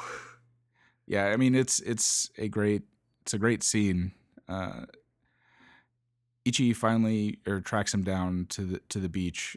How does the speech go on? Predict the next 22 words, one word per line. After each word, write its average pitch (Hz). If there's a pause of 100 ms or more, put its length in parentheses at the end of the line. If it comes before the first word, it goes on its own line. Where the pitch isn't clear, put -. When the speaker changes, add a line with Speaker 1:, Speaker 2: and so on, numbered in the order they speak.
(120)
Speaker 2:
and 95 (340)
th-, 101
this 104
also 95
reminded 92
me 95
of 90
Sonatino 95 (100)
as 87
he 92 (100)
runs 92
up 90
to -
the 90
beach, 87 (640)
and, 87
uh, 82 (1900)
we, 113
we 101
get, 95 (1600)
uh, 67 (840)
Ichi, 104